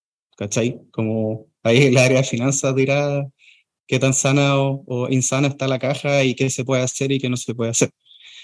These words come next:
Pero yo creo que sí es una responsabilidad, por lo menos en las empresas en las que están como en, en sectores ultra competitivos, tener una parte del presupuesto dedicada a aumentos de sueldo o a nuevas contrataciones, porque si no, definitivamente el,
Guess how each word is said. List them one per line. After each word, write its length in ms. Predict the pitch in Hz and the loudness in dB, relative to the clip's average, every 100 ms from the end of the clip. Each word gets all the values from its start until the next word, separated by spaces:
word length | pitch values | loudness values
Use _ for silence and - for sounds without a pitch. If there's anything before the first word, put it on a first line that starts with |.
| _ - | _ 0
Pero 180 | 123 123 | 6 6
yo 140 | 127 | 6
creo 220 | 135 156 | 6 4
que 100 | 151 | 4
sí 140 | 135 139 | 4 4
es 80 | 160 | 6
una 180 | 156 | 4
responsabilidad, 720 | 156 160 160 147 160 143 151 | 4 2 0 0 2 2 0
por 100 | 151 | 0
lo 100 | 135 | 0
menos 360 | 135 147 151 151 | 0 0 0 -2
en 120 | 143 127 | -4 -4
las 100 | 123 | -4
empresas 340 | 123 135 139 | -4 -4 0
en 100 | 135 | 0
las 100 | 131 | 0
que 80 | 127 | -2
están 260 | - 131 | -2 -2
como 220 | 135 131 127 | 2 2 2
en, 220 | 120 - | 0 -2
en 100 | 120 | -6
sectores 420 | - - 127 131 | -6 -2 2 2
ultra 280 | 127 135 139 | 2 2 2
competitivos, 640 | 135 135 123 117 127 175 185 _ - - - _ _ | 2 2 2 2 2 0 -2 _ -20 -20 -20 _ _
tener 340 | 131 123 135 147 | 2 4 6 4
una 200 | 147 143 | 4 2
parte 280 | 147 139 | 0 2
del 160 | 151 143 | 0 0
presupuesto 1000 | 147 139 135 139 143 - 156 151 151 - | -2 0 0 -2 -2 -2 0 0 0 -4
dedicada 960 | - 123 123 123 123 131 143 - - - | -4 0 2 2 0 0 0 -2 -4 -6
a 320 | 123 120 107 | -6 -4 -4
aumentos 460 | 120 123 120 123 117 | -4 -4 -4 -2 -2
de 120 | 117 | -2
sueldo 600 | 139 135 135 127 123 117 | 2 4 4 2 0 0
o 100 | 117 | 0
a 60 | |
nuevas 220 | 120 120 - | 0 -2 -4
contrataciones, 800 | 127 117 104 - 135 131 131 135 - - _ _ - | -6 -6 -4 0 2 4 2 -2 -12 -20 _ _ 0
porque 240 | 127 123 | 2 2
si 160 | 123 120 | 0 0
no, 140 | 131 | 2
definitivamente 800 | 156 156 135 117 117 123 143 156 | 2 2 0 0 0 0 -2 -4
el, 460 | 147 143 143 139 | -4 -2 -4 -6